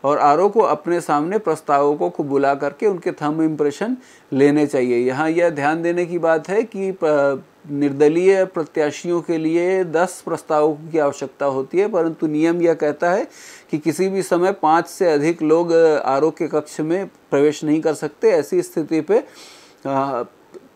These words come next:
उनको चार-चार के ग्रुप में लाकर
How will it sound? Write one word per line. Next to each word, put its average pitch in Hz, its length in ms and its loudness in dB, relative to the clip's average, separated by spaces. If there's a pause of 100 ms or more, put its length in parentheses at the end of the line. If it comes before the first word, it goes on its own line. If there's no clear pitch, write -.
(140)
उनको 180 520 2 (200)
चार-चार 170 540 2
के 180 400 4 (260)
ग्रुप 156 360 0
में 175 120 2
लाकर 151 460 0